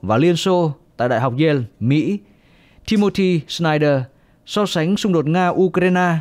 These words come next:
trong ba năm qua với thời kỳ ngay trước Chiến tranh Thế giới thứ hai.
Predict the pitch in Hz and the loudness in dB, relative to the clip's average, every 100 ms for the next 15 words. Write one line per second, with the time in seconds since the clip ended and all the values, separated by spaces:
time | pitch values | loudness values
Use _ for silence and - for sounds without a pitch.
0 | - - 175 170 175 165 160 165 156 143 | -6 -6 -2 0 0 -2 0 0 0 -4
1 | _ _ 123 151 151 208 165 127 151 135 | _ _ -2 0 2 0 -2 0 2 2
2 | 139 175 156 214 - 156 160 180 135 156 | 2 0 0 -2 0 -2 0 -2 -2 0
3 | 147 156 165 151 127 | 0 0 0 0 -2